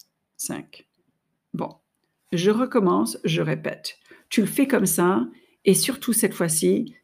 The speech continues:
c'est vraiment ça dont j'ai besoin. Six. Ben, essaye d'arriver à l'heure cette fois-ci, hein.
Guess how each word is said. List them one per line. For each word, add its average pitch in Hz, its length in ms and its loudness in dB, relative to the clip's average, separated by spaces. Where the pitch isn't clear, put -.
c'est - 220 4
vraiment 185 640 2
ça - 320 0
dont 180 180 -2
j'ai 165 120 -4
besoin. 160 380 -8
Six. - 500 -8
Ben, - 400 -8
essaye 190 280 -2
d'arriver 160 420 -2
à 190 100 2
l'heure 175 240 0
cette - 160 -8
fois-ci, - 440 -10
hein. - 160 -8